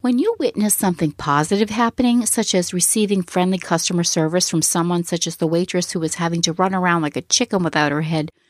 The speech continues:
serving six different tables, but she still manages to stay calm, friendly, and attentive,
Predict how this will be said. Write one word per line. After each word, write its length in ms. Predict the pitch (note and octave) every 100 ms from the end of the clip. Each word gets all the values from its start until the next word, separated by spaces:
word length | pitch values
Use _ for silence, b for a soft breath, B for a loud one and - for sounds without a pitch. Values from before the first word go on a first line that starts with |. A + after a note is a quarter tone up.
| _
serving 440 | - - A#3 G#3 F3+
six 360 | - D4 -
different 360 | - A3 G3 -
tables, 560 | G3+ E3+ A#2+ G#2 - _ _ _ _ -
but 260 | G#3 G3 - _ -
she 180 | - F3
still 360 | - - F#3+
manages 520 | A3 G#3 F#3+ F3 F3+ -
to 120 | E3
stay 260 | - D#3+
calm, 600 | - - - A3+ A3+ A#3
friendly, 540 | A3+ - F#3 F#3+ G3 F3+
and 100 | F3
attentive, 640 | D#3+ - F#3 D#3+ C#3 D3